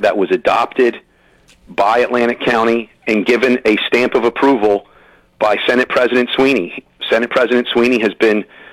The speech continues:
in a number of venues saying, "This is the plan, this is the plan that should be followed," and this plan has languished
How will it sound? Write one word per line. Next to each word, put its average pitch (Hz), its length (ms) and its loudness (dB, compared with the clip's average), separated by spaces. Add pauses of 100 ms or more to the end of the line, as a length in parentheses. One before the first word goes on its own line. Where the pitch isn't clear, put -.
(600)
in 117 100 0
a 110 60 4
number 131 360 2
of 101 80 0
venues 95 420 0 (240)
saying, 113 460 0
"This 117 360 0
is 131 160 2
the 120 60 0
plan, 127 560 -2 (100)
this 110 160 -2
is 113 120 -2
the 110 60 0
plan 117 300 0
that 110 100 -2
should 110 160 0
be 101 200 -4
followed," 117 460 2 (380)
and 120 140 -2
this 120 100 0
plan 131 380 -2
has 113 120 0
languished 110 840 2